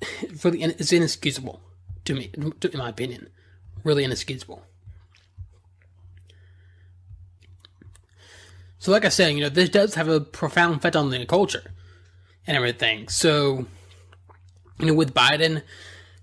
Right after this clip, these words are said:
pushing these radical policies, the culture is gonna naturally be affected by this.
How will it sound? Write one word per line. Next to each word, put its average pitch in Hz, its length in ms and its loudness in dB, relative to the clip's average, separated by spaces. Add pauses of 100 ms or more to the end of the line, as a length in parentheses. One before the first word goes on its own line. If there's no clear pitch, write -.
pushing 208 380 6
these 165 240 4
radical 180 340 4
policies, 151 600 -2
the 156 60 -2
culture 185 300 2
is 156 120 2
gonna 160 180 2
naturally 147 480 2
be 143 180 2
affected 170 300 0
by 131 80 -2
this. - 420 -8